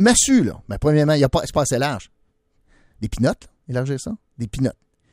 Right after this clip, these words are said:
Pour un petit, petit tronçon, notamment à Montelépine. Mais son argument principal, c'est, « Oui, mais imagine, si on met des murets centrales, puis il y a un accident, il va bouger. » Donc, puis là, il pourrait avoir un accident à l'autre bord. Donc,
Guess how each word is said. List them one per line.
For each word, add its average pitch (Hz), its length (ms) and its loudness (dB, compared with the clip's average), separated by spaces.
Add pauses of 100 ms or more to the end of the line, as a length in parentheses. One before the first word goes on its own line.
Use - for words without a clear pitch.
(220)
Pour 135 120 6
un 139 80 4
petit, - 220 -4
petit - 220 -6
tronçon, 160 420 0
notamment 143 400 -2
à 123 60 0
Montelépine. 113 500 -2 (1700)
Mais 135 80 0
son 202 160 6
argument 220 360 2
principal, 240 540 0
c'est, « - 120 -2
Oui, 202 180 0
mais 214 80 4
imagine, 262 640 0
si - 220 -2
on 285 100 4
met 269 200 2
des 135 220 0
murets 117 320 0
centrales, 262 580 -6 (380)
puis 131 100 -4
il 135 40 2
y - 20 2
a 131 40 2
un 135 60 0
accident, 170 480 -2
il 175 140 2
va 190 100 6
bouger. » 208 460 -2 (1300)
Donc, 175 320 0 (140)
puis 113 160 -4
là, 151 120 2
il 117 120 -4
pourrait 101 120 -10
avoir 110 120 -4
un 110 40 -6
accident 110 200 -8
à - 20 -2
l'autre 98 160 -4
bord. - 200 -12 (640)
Donc, 175 540 0